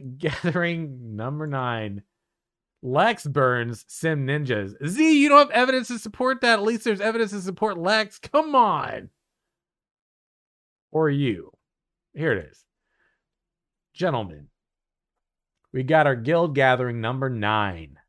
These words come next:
Talking about management tools. And the question posed by the development team is the following.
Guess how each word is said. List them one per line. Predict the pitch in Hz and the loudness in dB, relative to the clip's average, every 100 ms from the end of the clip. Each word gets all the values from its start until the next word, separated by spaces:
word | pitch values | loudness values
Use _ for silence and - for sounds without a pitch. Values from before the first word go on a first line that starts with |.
| _ _ _ _ _ _ _ _ _ _ _ _ _ _ - | _ _ _ _ _ _ _ _ _ _ _ _ _ _ 0
Talking | 143 151 185 | 0 2 0
about | 190 156 139 139 120 | 0 4 4 2 -2
management | 113 131 135 139 123 120 123 117 - | -2 0 0 0 -4 -4 -4 -6 -8
tools. | 123 131 123 101 90 | -2 2 2 0 -4
And | - 113 127 | -8 -4 -4
the | |
question | 123 - 180 202 - 202 196 | -4 -2 -2 -2 -4 -2 -2
posed | 147 185 196 196 170 123 | 0 2 4 4 2 0
by | 147 180 | 2 4
the | 175 | 2
development | 147 127 156 170 170 143 | 0 2 2 2 -4 -4
team | 190 226 208 - _ _ _ _ _ _ | -2 0 0 -4 _ _ _ _ _ _
is | 196 196 156 143 131 - | 2 4 4 4 -2 -14
the | 135 | -6
following. | 170 160 110 78 | 0 2 0 -4